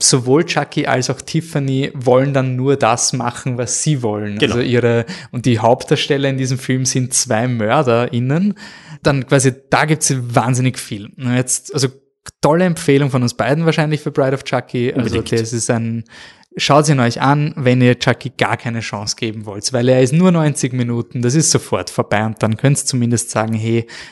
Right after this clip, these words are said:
Speaker 1: das ist kein Franchise für mich. Oder ihr sagt, hey, das ist wirklich cool und ich hoffe, dass es der zweite ist. Und was halt auch wirklich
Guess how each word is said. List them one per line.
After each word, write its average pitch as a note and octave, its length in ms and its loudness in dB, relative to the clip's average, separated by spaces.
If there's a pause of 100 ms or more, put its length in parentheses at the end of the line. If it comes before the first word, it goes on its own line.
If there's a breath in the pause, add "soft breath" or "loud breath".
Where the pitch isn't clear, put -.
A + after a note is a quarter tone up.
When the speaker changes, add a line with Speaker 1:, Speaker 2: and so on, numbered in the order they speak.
(120)
Speaker 1:
das - 280 2
ist - 140 -2
kein A2 160 -2
Franchise G#2 440 -6
für A#2 120 -8
mich. E3 300 -2 (540 loud breath)
Oder D3+ 280 6
ihr C#3+ 140 4
sagt, C3 280 -2
hey, G#3+ 240 0 (120)
das C#3+ 140 2
ist D3 340 -2
wirklich - 400 0
cool B2 240 0
und C3+ 100 -6
ich B2 140 -10
hoffe, B2 240 0
dass C#3 180 2
es C#3+ 120 2
der C#3 100 0
zweite A2+ 400 -2
ist. A#2 160 -4 (320 loud breath)
Und C#3 180 0
was D3 300 2
halt D3 180 0
auch B2+ 240 0
wirklich B2+ 300 -4